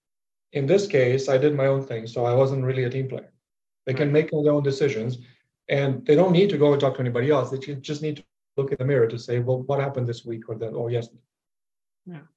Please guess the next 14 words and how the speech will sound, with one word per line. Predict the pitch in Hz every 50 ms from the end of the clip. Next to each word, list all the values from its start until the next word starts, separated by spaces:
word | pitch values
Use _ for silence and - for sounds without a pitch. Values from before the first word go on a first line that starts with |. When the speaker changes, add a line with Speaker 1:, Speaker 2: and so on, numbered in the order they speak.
| _ _ _ _ _ _ _ _ _ _ _ _ _ _ _ _ _ _ -
Speaker 2:
Yeah, | - 160 160 151 143
completely | - 180 170 165 160 185 190 190 180 190 175
true. | - - 170 160 151 151 - - - - -
Um, | 147 147 151 151 147 143 143 139 135 135 - _ _ _ _ _ _ - -
um, | 143 143 139 139 131 127 127 135 151 151 151 151 _ _ _ _ _ _ -
and | - 156 160
I, | 160 156 156 - 160
and | 160 160
I | 165 160 160
love | 160 180 208 208 196 - _ _ _ - -
uh, | 147 139 135 131 131 131 -
collaboration. | - - 143 135 135 127 123 127 127 127 123 - - - - - 151
I, | - 131 127 123 131 - 131 127
I, | 127 123 123